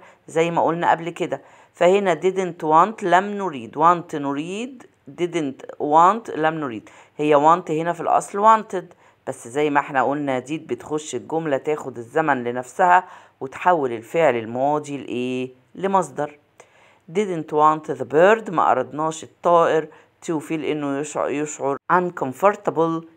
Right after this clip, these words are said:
غير مستريح. طبعًا يعني علشان ينزل ياكل لما يبقى مطمن، فيرضى ينزل ياكل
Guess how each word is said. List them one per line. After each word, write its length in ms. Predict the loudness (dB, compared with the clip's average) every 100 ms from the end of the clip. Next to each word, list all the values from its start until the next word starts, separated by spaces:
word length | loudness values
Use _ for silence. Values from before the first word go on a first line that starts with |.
| -14
غير 600 | -4 0 4 4 2 -4 -10
مستريح. 840 | -10 -10 -2 0 0 -8 -20 -20 -20 -20 _ _ _ -2
طبعًا 260 | 4 4
يعني 420 | 4 -2 -4 -6 -6
علشان 520 | -4 -4 -2 -4 -2
ينزل 420 | -6 -6 -8 -6
ياكل 500 | -2 -2 -2 -4 -2
لما 260 | -2 0 -2
يبقى 280 | -4 -4
مطمن، 560 | -6 -6 2 2 2 -6
فيرضى 760 | -2 2 4 2 0 0 0 0
ينزل 300 | -2 -10 -6
ياكل 480 | -2 -2 -2 -8